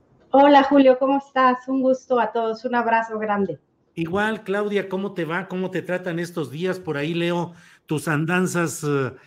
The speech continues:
Speaker 2: eh,
Speaker 1: <laughs>
Speaker 2: tuiteras donde platicas de información y de análisis y también de tu vida personal, de lo que sucede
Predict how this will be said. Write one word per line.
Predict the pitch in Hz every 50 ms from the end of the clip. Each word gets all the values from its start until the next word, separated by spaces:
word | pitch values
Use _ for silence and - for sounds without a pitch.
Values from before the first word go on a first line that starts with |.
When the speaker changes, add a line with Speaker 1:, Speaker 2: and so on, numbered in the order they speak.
| _ _ _
Speaker 2:
eh, | 147 147 143
Speaker 1:
<laughs> | 247
Speaker 2:
tuiteras | - 156 147 - - 160 170 180 175 175 156 127
donde | 143 143 139 131 135
platicas | - 131 131 123 127 170 165 170 - 175 160 - - _ _ _ _ _ _
de | - 135 143 139
información | 170 160 127 139 139 135 127 131 127 120 117 - - 147 151 160 175 175 170 165
y | 156 135
de | 127 123
análisis | 120 127 143 165 196 202 208 202 - - 185 -
y | - 202
también | - 143 131 139 143 160 165 165
de | 160 156
tu | 160 - 131
vida | 127 151 156 165 151
personal, | - - 143 131 _ - - 143 156 190 214 220
de | 202 208
lo | 190 185 -
que | - 165
sucede | - - 139 - - 185 190 196 190 190